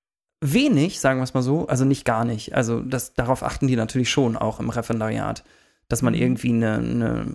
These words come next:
Speaker 1: ähm, einen Kontakt zur Lerngruppe herstellen kann. Auf jeden Fall, ich will das jetzt
Speaker 2: Mhm.
Speaker 1: nicht schlecht reden. Aber, ähm, ich kenne,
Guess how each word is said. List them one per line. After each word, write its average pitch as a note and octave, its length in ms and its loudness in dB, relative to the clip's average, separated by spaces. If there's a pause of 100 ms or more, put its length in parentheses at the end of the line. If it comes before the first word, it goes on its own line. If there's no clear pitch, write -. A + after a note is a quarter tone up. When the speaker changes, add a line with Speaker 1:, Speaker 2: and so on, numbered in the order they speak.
(120)
Speaker 1:
ähm, A2 340 -2
einen B2 100 0
Kontakt B2+ 400 -4
zur A#2 240 2
Lerngruppe A#2 440 2
herstellen A2 340 -2
kann. G2 240 -6
Auf - 160 -4
jeden B2 160 4
Fall, A#2+ 320 0
ich - 120 -12
will - 100 4
das F3 120 4
jetzt E3 120 0
Speaker 2:
Mhm. - 80 0
Speaker 1:
nicht - 80 -4
schlecht - 220 -4
reden. G#2+ 300 -6 (960)
Aber, C#3+ 640 6
ähm, B2 640 0 (320)
ich - 200 0
kenne, G#3 560 2